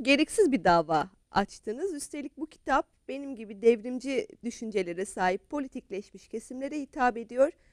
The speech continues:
Aslında en geniş kitlelere hitap eden, onların bilinçlerini etkileyebile-, bile-, etkileyebilen kitaplar yazmak gerekiyor.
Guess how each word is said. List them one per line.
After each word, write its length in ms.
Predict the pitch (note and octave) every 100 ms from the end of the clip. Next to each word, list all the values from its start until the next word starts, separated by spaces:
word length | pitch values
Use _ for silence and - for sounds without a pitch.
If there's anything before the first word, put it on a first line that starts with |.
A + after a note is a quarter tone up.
| _ _
Aslında 420 | - D4 D#4+ D#4
en 260 | D4 D#4 F4
geniş 300 | D#4+ B3 -
kitlelere 520 | C4+ - A3+ A3 G#3+
hitap 380 | A3+ - C4+ B3+
eden, 360 | A3 A3 C4+ F#4+ _ _ _
onların 500 | - B3+ C4 E4 D4
bilinçlerini 520 | B3+ C4+ - C4 D4
etkileyebile-, 760 | - - - A3+ G#3 G#3+ G#3+ -
bile-, 220 | G3+ A3 -
etkileyebilen 720 | A3+ - B3+ B3+ A3+ B3+ C#4+
kitaplar 580 | - - G3 - F3 E3+
yazmak 520 | F#3 F#3+ F#3+ E3+ F3+
gerekiyor. 560 | A#3 B3 B3 B3 C4